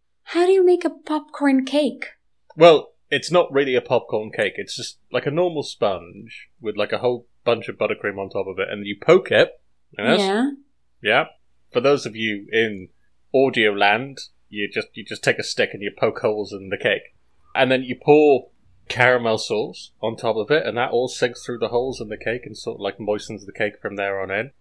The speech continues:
Speaker 2: Then you throw a bunch of buttercream on top of it, and then on top of the buttercream you put on some popcorn that you've already caramelized as well. So it's caramelized popcorn, top buttercream, cake, poked,
Speaker 1: That
Speaker 2: caramel sauce.
Speaker 1: I hate you. I, I just hate you even more right now.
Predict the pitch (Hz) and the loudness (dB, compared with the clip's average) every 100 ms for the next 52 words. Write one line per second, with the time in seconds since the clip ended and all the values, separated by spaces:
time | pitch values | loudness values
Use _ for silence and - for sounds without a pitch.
0 | _ _ - 110 - 139 139 110 135 135 | _ _ -6 -6 2 2 2 2 0 0
1 | 110 131 131 - 110 107 104 117 120 92 | -2 0 0 0 -2 -2 -4 -4 -4 -4
2 | 98 110 110 120 117 110 147 151 110 - | -4 -2 -2 -2 -2 0 0 0 -4 -2
3 | 143 - 107 107 110 - 117 113 113 117 | -2 -2 -4 -6 -10 -4 -2 0 -4 -10
4 | - 107 139 147 - 101 107 98 120 110 | -14 -2 0 0 0 -6 -4 -6 -6 2
5 | 135 151 131 - 95 107 - _ _ _ | 4 4 4 0 -4 -6 -12 _ _ _
6 | - 147 165 139 101 90 90 - _ _ | -4 2 2 2 -2 -4 -6 -12 _ _
7 | _ 123 110 143 95 - - - - - | _ -8 0 2 2 -2 -20 -18 -6 2
8 | 123 120 117 - 113 - 123 123 - _ | 2 2 -2 0 -2 0 -2 -2 -6 _
9 | _ _ - - - 135 143 151 143 139 | _ _ -6 -6 2 2 2 2 2 0
10 | _ _ _ _ - 120 117 - _ _ | _ _ _ _ 4 4 4 -2 _ _
11 | - 208 240 302 330 - _ - 117 117 | -2 4 6 6 2 -2 _ 0 0 2
12 | 113 - 87 - 269 202 320 403 453 - | -2 -4 -6 -2 0 0 2 4 4 4
13 | 220 190 190 - - 254 262 - 254 277 | 0 -2 -8 -14 -6 -4 -2 -2 -4 -4
14 | 285 254 294 311 262 262 262 269 262 254 | -8 -4 -2 -2 -2 -2 -2 -4 -6 -4
15 | 285 294 220 214 202 208 202 220 | -2 0 -2 -4 -8 -8 -12 -16